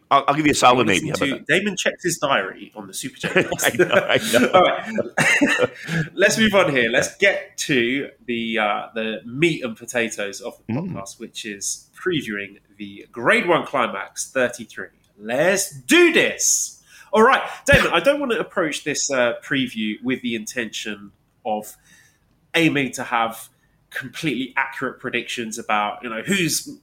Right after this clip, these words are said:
Speaker 2: going through each block, who's making the quarterfinals and semis and finals, who's winning, because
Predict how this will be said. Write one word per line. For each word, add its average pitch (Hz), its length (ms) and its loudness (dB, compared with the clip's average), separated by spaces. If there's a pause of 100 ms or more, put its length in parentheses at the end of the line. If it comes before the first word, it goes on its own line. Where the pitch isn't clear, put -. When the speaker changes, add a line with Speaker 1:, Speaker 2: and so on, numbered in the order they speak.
(100)
Speaker 2:
going 160 200 2
through 151 180 -6
each 139 200 -4
block, 143 160 -2
who's 143 180 -2
making 135 220 -8
the 117 80 -16
quarterfinals 127 640 -6
and 104 100 -16
semis 127 380 -6
and 107 140 -14
finals, 120 380 -6
who's 117 200 -10
winning, 110 220 -10
because - 320 -10